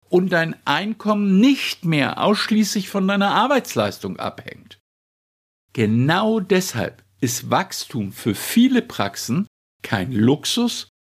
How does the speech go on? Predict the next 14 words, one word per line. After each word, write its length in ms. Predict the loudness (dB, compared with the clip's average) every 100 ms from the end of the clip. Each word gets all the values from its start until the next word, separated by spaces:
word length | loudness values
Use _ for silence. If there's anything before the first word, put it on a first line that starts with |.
| _
sondern 400 | -2 2 4 2
eine 300 | 0 2 2
Notwendigkeit. 1080 | 2 0 0 2 2 0 -4 -14 -20 -20 -20 _ _ _ _ _ _ _ _ _ _ _ _ _
Wenn 160 | 2 2
du 80 |
Fragen 480 | 2 2 0 0 -4
zur 240 | -4 -2 0
heutigen 360 | 0 -2 -6
Folge 500 | -4 0 0 -2 -2
oder 240 | 2 2 2
zu 260 | -2 -2
anderen 420 | -2 -2 -4 -6
Themen 380 | -4 -4 -4 -6
hast, 240 | -10 -12